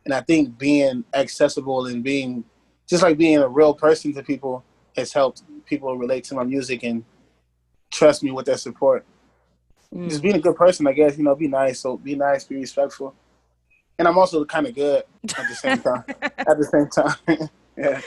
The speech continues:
Speaker 2: You are good. No, I, I would agree. You are, you are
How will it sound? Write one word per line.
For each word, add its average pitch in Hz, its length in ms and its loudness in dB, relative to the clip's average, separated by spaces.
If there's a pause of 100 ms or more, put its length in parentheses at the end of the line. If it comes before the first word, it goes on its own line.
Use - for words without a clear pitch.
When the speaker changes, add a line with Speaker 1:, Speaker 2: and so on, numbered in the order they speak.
Speaker 2:
You 349 160 4
are 440 220 4
good. 302 360 0
No, 277 160 0
I, 269 420 2
I 233 240 2
would 311 200 -2
agree. 254 380 -4
You 220 200 -6
are, 196 100 -4
you 226 360 -2
are 202 440 -2